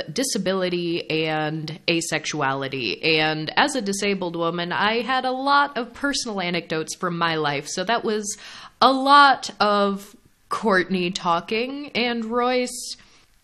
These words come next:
adding witty observations <laughs> wherever possible. So I, I wanted to really get Royce talking a little more. I thought it would be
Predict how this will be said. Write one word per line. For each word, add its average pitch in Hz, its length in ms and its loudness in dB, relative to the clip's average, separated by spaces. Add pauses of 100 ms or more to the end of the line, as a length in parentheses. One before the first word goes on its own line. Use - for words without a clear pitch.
adding 226 440 4
witty 247 300 4
observations 226 1000 0
<laughs> - 0 -
wherever 202 580 6
possible. 175 720 0
So 214 200 2
I, 214 400 4
I - 40 4
wanted 226 640 2
to 170 420 -2 (280)
really 277 280 4
get 226 180 2
Royce 220 300 2
talking 202 400 2
a 160 60 -2
little 156 220 -2
more. 160 300 0
I 175 120 4
thought 208 240 -2
it 196 60 -4
would 170 200 -6
be 175 420 -2